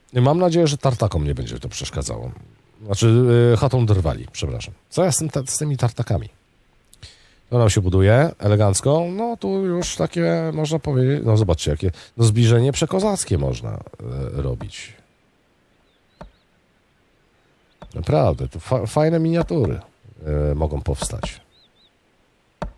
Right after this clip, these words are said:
Tutaj jest ta agora cała. E, agorę prawdopodobnie trzeba będzie też rozbudować, ale to jeszcze nie teraz. No dobrze, mamy, a co tam się znowu stało?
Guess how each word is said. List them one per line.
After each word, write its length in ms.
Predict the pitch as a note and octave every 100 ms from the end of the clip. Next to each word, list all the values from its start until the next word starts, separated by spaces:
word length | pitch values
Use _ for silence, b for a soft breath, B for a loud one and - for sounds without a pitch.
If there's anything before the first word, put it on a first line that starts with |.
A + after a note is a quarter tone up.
| - - _ _ _ _ _ _ _ _ _ _ _ _ - -
Tutaj 300 | - - D#2+
jest 180 | D2+ -
ta 180 | E2 D#2+
agora 340 | E2 G#2+ A2
cała. 380 | G2+ A#2 C3 D3+ - - - - - - B B B B -
E, 180 | D#2+ D#2
agorę 340 | F2+ A2 A#2
prawdopodobnie 600 | G2 G#2 G2+ G2 A2 A2
trzeba 220 | G2 G#2+ G2+
będzie 200 | F#2+ F2+
też 180 | F2+
rozbudować, 880 | F#2 F2 E2 D#2+ D#2 F#2 C3 D3+ - -
ale 420 | G2 F#2+ A2+ A#2
to 140 | F#2+
jeszcze 360 | D2 D2 - C#2
nie 140 | C2+
teraz. 440 | C2 A#1+ G#1 - - b b b b b -
No 120 | D3+
dobrze, 280 | E3+ F#2+ D2
mamy, 580 | F2+ E3+ F#3 F#3 F#3+ F3+ _ _ _
a 80 | A#2+
co 140 | F#3
tam 160 | F3+ C#3+
się 160 | -
znowu 280 | B2 C3+ B2
stało? 460 | A2 A#2+ G#2 D#2